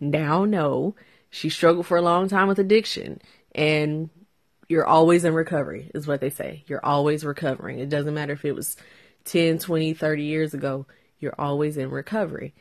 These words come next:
So I don't know if it was that. I don't know if there was something else happening with her, if she's fatigued, if she's done too much, traveled too, I have no idea whatsoever. I do wish her the best.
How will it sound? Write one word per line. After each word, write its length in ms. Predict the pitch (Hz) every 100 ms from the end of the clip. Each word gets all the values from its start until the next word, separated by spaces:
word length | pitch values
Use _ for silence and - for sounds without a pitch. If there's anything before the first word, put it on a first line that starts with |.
| _ _ _
So 200 | 151 -
I 200 | 160 185
don't 380 | 196 180 180 -
know 420 | 160 160 165 160 -
if 160 | 147
it 80 | 123
was 200 | - 143
that. 300 | 160 165 170 -
I 100 | 156
don't 320 | 156 156 147
know 160 | 151
if 120 | 151 -
there 140 | 143
was 120 | 139
something 360 | - 139 143 -
else 260 | 160 170 -
happening 460 | 180 170 175 170 165
with 140 | 170
her, 260 | 165 170 170
if 80 | 160
she's 240 | 156 151
fatigued, 680 | - - - 180 180 175 165
if 80 | 139
she's 180 | 135 143
done 320 | 143 156 170
too 160 | 170
much, 300 | 165 165 -
traveled 340 | - 156 160 160
too, 200 | 156 -
I 100 | 139
have 220 | 139 147 143
no 340 | 151 180 190
idea 680 | 185 185 170 165 156 156 156 - - _ _ _
whatsoever. 1040 | - 147 165 151 - 165 151 147 147 147 143 _ _ _ _ _
I 80 | 143
do 720 | 143 147 156 175 175 180 180 - _ _ _ _ _ 156
wish 220 | 165 -
her 200 | 175 156
the 80 | 160
best. 440 | 165 165 196